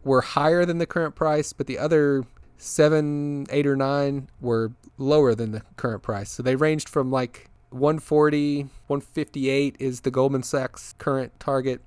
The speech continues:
Morgan Stanley, I think, is, uh, right at two hundred still. I don't think they've updated since the infamous Adam Jonas phone call. So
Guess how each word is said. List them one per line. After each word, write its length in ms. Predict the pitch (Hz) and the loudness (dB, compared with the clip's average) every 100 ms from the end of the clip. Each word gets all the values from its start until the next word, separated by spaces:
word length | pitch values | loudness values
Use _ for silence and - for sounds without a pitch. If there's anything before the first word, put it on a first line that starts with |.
| _ - | _ 0
Morgan 260 | 143 151 | 2 2
Stanley, 540 | 139 151 143 143 143 139 | -2 -2 0 0 0 -2
I 60 | |
think, 260 | 120 143 - | -4 -6 -6
is, 160 | 123 | -6
uh, 280 | 123 123 120 120 | -4 -4 -6 -4
right 180 | 135 | -2
at 220 | 131 - - | -2 -6 -6
two 180 | 160 | -4
hundred 340 | 135 143 143 135 | -2 -2 -4 -4
still. 520 | - 147 139 135 123 | -2 2 4 2 -2
I 40 | 143 | -2
don't 120 | 127 | -2
think 140 | 147 | 0
they've 140 | 139 123 | 0 0
updated 500 | 127 - 131 127 120 | 0 2 2 2 0
since 300 | - 127 - | -4 -4 -4
the 220 | 131 123 | 0 0
infamous 680 | 117 139 - 127 120 - - - | 0 -4 -2 -2 -4 -8 -12 -2
Adam 240 | 139 131 | 0 2
Jonas 540 | 139 139 127 - - - | 2 2 0 -4 -12 -18
phone 320 | - 143 139 | -2 0 2
call. 400 | 131 131 127 127 - - | 0 2 2 2 -2 -12
So 320 | - 123 120 | -2 0 0